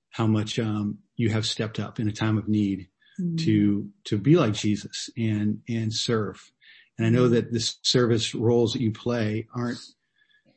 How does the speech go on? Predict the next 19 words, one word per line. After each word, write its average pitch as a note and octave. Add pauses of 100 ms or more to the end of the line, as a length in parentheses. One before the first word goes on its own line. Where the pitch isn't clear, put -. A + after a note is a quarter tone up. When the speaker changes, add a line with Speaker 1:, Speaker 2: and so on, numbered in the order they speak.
(140)
Speaker 1:
pretty A#2
a G#2+
lot A2
of A2
the G2+
times. G#2
Uh, A2
there's A2
a B2
lot A2+
that A2+
goes A#2
into A#2
your A2
job G#2+
that's A2
really A2
just A2 (320)
a, G#2+